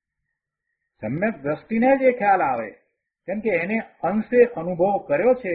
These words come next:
એટલે એ સમ્યક દ્રષ્ટિ છે એ જ એનો પાર પામી શકે. શું કહે છે કે સર્વજ્ઞ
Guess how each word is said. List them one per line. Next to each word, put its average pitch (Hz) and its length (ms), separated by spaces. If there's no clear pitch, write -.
એટલે 170 300
એ 170 60
સમ્યક 151 400
દ્રષ્ટિ 135 380
છે 165 140
એ 175 140
જ 220 60
એનો 156 200
પાર 135 320
પામી 117 360
શકે. - 120
શું 123 60
કહે 104 140
છે 120 140
કે 147 100
સર્વજ્ઞ 190 440